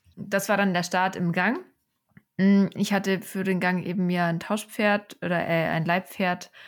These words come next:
organisiert, weil eben meine ja noch nicht so weit waren, beziehungsweise Steppen ja noch nicht so weit war. Das hatte ich ja vorhin schon erwähnt.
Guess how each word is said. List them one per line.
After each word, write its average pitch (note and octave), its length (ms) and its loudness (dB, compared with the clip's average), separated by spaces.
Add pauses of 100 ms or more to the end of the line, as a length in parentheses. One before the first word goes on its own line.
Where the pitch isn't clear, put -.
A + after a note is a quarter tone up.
(300)
organisiert, F3+ 640 0
weil D#3+ 180 -2
eben F3 220 -2
meine E3+ 260 0
ja D#3+ 140 -2
noch D#3+ 120 -4
nicht D#3 160 -6
so E3 100 -10
weit D#3+ 240 -6
waren, F#3+ 220 2
beziehungsweise E3 420 -6
Steppen F#3+ 320 -8
ja F3 40 -4
noch F3 120 -2
nicht F3 180 -6
so E3+ 80 -8
weit E3 260 -4
war. E3 180 0
Das D#3+ 100 -8
hatte - 100 -10
ich E3 100 -10
ja E3+ 60 -8
vorhin F3+ 240 -8
schon D#3+ 140 -6
erwähnt. D#3 340 -6